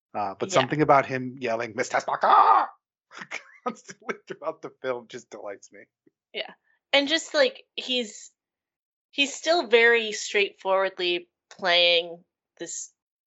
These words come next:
Speaker 2: ludicrous situation just as it is. Like, him monologuing, standing in a pool in a subway station with his robe halfway in the water.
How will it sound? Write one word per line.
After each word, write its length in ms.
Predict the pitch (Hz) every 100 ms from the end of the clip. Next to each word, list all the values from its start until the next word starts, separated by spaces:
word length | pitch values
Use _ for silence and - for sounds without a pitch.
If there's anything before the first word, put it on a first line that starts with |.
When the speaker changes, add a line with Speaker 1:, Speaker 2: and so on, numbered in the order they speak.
| _
Speaker 2:
ludicrous 640 | 175 196 202 202 202 180 -
situation 920 | 190 - 185 170 175 - 170 165 165
just 340 | - 247 - - _ -
as 320 | 175 165 170
it 100 | 175
is. 420 | 170 156 160 -
Like, 260 | 180 170 - _ _ _ _ _ _
him 360 | - 240 233 208
monologuing, 1000 | 185 185 185 185 180 175 180 175 175 175 180 _ _ _ _ _ _ -
standing 540 | - 214 214 214 208
in 80 | 196
a 60 |
pool 680 | - - 202 185 180 170 185 _ _ _ _
in 100 | 208
a 80 | 196
subway 400 | - 190 180 180
station 800 | 175 180 170 175 185 175 170 180 _ _ _ _ -
with 120 | 220
his 160 | 202 175
robe 400 | 175 185 185 175
halfway 480 | 190 185 - 180 175
in 80 |
the 80 | 175
water. 600 | 170 165 175 175 165 170